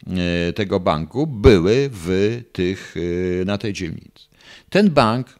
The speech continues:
dosłownie na legitymację dawał kredyty hipoteczne we frankach urzędnikom państwowym, oficerom i tak dalej. Ja o tym mówiłem, ponieważ oficer miał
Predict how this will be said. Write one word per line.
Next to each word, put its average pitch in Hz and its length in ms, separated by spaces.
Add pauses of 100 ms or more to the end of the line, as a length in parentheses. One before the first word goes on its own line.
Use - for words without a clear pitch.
(120)
dosłownie 147 420
na 143 120
legitymację 127 920
dawał 117 360
kredyty 117 440
hipoteczne 101 680
we 95 140
frankach 107 480 (380)
urzędnikom 104 640
państwowym, 92 760 (120)
oficerom 87 640
i 76 60
tak 73 220
dalej. - 340 (460)
Ja 135 140
o 160 60
tym 185 160
mówiłem, 76 600 (140)
ponieważ 127 460 (400)
oficer 127 480
miał 110 460